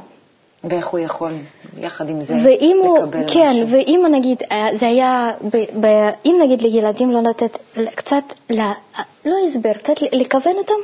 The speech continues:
Speaker 2: לכוון אותם, אז, אה, אפשר להגיד, כי כן, זה בסדר, זה, זה מה שאתה עושה, זה בסדר.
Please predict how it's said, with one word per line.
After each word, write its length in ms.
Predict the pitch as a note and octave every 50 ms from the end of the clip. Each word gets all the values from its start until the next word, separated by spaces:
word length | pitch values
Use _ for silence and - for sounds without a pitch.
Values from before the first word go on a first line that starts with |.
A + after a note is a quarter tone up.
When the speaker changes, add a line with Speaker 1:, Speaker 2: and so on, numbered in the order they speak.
| - - - - - -
Speaker 2:
לכוון 380 | A3+ - - A#3+ A#3 C#4+ E4 F#4+
אותם, 160 | F#4+ - G#4 G4+ G4 - - - - - - - - - - - - -
אז, 200 | G#3+ A3 G#3 G3 G3+ -
אה, 260 | A3 G#3+ G#3+ G#3+ G#3+ G#3 - - - - - - - - -
אפשר 160 | C4 - E4 F4
להגיד, 320 | F#4+ G4+ F#4 F4 D#4+ -
כי 160 | - B3+ A#3 A#3 -
כן, 240 | - F4 F4 D4 A#3+ G#3 -
זה 160 | A3 A3+ C4 B3
בסדר, 340 | D#4+ D#4 - F#4 F4+ E4 C#4
זה, 180 | A#3+ - A3+ G3+
זה 180 | G3 G#3 - A3+
מה 120 | B3 B3
שאתה 260 | B3+ - B3+ B3 -
עושה, 280 | A#3 G#3+ G#3 - - F#3+
זה 100 | G3 A3
בסדר. 400 | G#3+ A3+ - - A#3+ G#3+ G3+